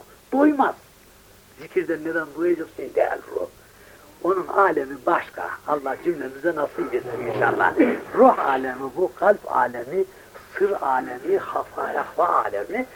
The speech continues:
Onlar alemi emirdendir. Letaif-i Hamse-i alemi emirdir.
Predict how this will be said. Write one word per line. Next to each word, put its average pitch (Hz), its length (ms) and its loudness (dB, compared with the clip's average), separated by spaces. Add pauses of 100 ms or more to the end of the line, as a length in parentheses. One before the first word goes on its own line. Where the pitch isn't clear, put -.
(380)
Onlar 143 440 -2
alemi 135 440 -2
emirdendir. 147 1040 0 (420)
Letaif-i 147 460 0
Hamse-i 143 580 -2
alemi 135 560 2
emirdir. 139 640 -2